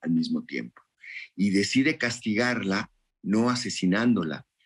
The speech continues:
sino dejando que ella sea testigo de cómo él va a destruir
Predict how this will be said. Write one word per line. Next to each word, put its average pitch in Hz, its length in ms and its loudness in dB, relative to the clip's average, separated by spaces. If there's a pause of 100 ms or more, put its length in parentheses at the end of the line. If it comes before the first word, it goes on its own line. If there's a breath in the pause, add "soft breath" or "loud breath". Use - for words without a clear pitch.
(300 soft breath)
sino 90 360 2
dejando 107 520 2
que 113 100 0
ella 101 160 0
sea 98 160 0
testigo - 800 0 (280 loud breath)
de - 200 -2
cómo 104 360 2
él 98 300 2
va 92 280 0
a 87 40 2
destruir 85 680 0